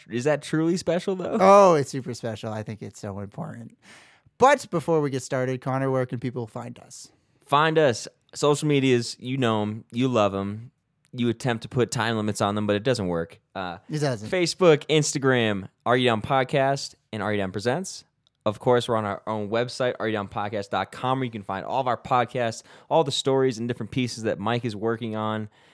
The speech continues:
Speaker 1: Um, and when you're listening to on iTunes, on iTunes or SoundCloud, like, subscribe, give us a download, leave a review, five-star rating, perhaps?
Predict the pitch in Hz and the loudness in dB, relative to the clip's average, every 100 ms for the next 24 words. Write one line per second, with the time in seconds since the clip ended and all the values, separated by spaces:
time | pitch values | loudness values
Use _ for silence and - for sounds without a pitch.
0 | _ - 95 90 90 - _ _ _ _ | _ -10 -8 -8 -10 -16 _ _ _ _
1 | - 104 104 101 127 - 123 110 113 107 | -10 -6 -4 0 0 0 -4 -2 0 0
2 | 101 101 110 104 - 104 85 107 117 110 | -2 -2 -4 -6 -6 -6 -4 -4 -4 -4
3 | 107 - 117 123 113 98 104 92 92 107 | -6 -4 -4 -2 -2 -2 -2 -2 -4 -8
4 | - 120 131 139 - - 113 - 113 107 | -4 2 2 0 -8 -16 -14 -4 0 2
5 | 104 - - 135 127 107 110 107 104 101 | 0 -4 -6 -6 -4 -2 -2 0 -2 -4
6 | - 165 196 135 104 107 143 220 - - | -6 -8 -4 -4 -2 -2 -4 -4 -10 -2
7 | 139 165 - 175 160 117 143 208 226 - | 0 0 0 2 4 6 4 2 -2 -2
8 | 247 247 269 311 - | -2 0 -2 -2 -6